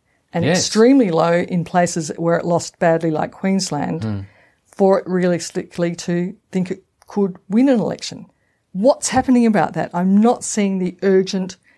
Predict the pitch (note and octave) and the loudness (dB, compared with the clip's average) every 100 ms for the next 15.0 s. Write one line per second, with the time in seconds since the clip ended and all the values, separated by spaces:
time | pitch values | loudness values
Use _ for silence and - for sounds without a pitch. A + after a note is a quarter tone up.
0 | _ - - - F#3 - - E3 - D#3+ | _ -12 -10 -8 -6 -6 -6 -8 -6 -4
1 | E3 E3 - _ _ - - G#3 G#3 G3+ | -4 -6 -12 _ _ -20 -2 2 2 0
2 | F3+ E3+ - F#3+ F#3 - F3+ F3+ E3+ D#3+ | -2 -4 -4 2 2 2 0 2 0 -2
3 | - D#3+ - _ _ _ - D#3+ F#3 E3+ | -4 -6 -8 _ _ _ -8 -6 -4 -2
4 | E3+ E3 E3+ E3+ F3+ F3+ F3 C#3+ F3+ _ | 0 -2 0 0 -2 -4 -8 -10 -12 _
5 | _ _ - F#3 F#3 F#3 F3 F3+ G3+ - | _ _ -2 -2 0 -4 0 0 0 -4
6 | E3+ E3 E3 - D#3+ E3 G#3+ - _ _ | -4 -2 -2 -2 -6 -6 -6 -12 _ _
7 | _ _ _ - B2 E3 D#3+ F3 E3+ D#3+ | _ _ _ -8 -4 -4 0 0 0 -4
8 | F3 F#3+ F#3 A2+ G#2+ G3+ - - A#2+ A2+ | -4 -4 -4 -4 -2 -4 -4 -8 -6 -6
9 | F#2+ _ _ - A#2 A#2+ A#2+ A#2 G#2+ G2 | -10 _ _ -2 0 2 2 2 0 0
10 | F2 G2 G2 G2+ G#2 G#2 G#2 G#2 G2 G2 | 0 2 2 0 -2 0 0 0 0 0
11 | F#2 F2+ - A2 - G2+ F#2+ F#2+ F#2+ F#2+ | -2 -4 -2 -2 0 -2 0 -2 -2 -2
12 | F#2+ F#2+ F#2 - A2+ G2+ G2 - A2 G2 | 0 0 -2 -8 -4 -2 -4 -4 0 0
13 | G2 G#2+ A2+ G#2+ G#2 G2 F#2+ F#2+ F#2+ - | 0 -6 -8 -4 -2 0 0 0 -2 -6
14 | - G#2 G2 F#2+ F#2+ F2+ - G2 F#2+ F#2 | -2 0 2 0 -2 -4 -4 -2 -2 -6